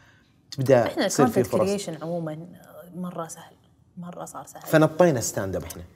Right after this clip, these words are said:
Speaker 2: إيه، إيه، ف-،
Speaker 1: تجاوزناه على طول
Speaker 2: إيه،
Speaker 1: بسرعة.
Speaker 2: إيه. أنا أتوقع، آه، ستاند اب مو، مو بسهل as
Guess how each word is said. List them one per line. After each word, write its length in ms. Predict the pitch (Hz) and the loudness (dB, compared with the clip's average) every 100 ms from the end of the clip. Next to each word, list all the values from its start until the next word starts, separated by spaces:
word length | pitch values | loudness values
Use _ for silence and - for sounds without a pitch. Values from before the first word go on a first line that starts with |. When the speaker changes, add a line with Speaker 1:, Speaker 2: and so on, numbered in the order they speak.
| _ | _
Speaker 2:
إيه، 120 | 220 214 | 0 2
إيه، 80 | 185 | 4
ف-، 20 | |
Speaker 1:
تجاوزناه 560 | 135 143 139 139 131 | 8 8 8 6 2
على 180 | 87 101 | 2 -2
طول 140 | 98 254 | 2 2
Speaker 2:
إيه، 80 | |
Speaker 1:
بسرعة. 160 | 220 185 | 2 2
Speaker 2:
إيه. 140 | 180 175 - - | 2 0 -12 -4
أنا 120 | 226 | 0
أتوقع، 720 | 262 262 254 185 165 165 143 | 2 2 2 0 2 0 0
آه، 580 | 131 - - - - - | -2 -8 -12 -14 -18 -8
ستاند 240 | - 269 | 0 0
اب 60 | 220 | 2
مو، 120 | 226 | 0
مو 220 | 185 202 | 0 -2
بسهل 640 | 202 - 180 175 156 151 156 | -2 -4 -4 -4 -4 -4 -6
as 220 | - - | -8 -16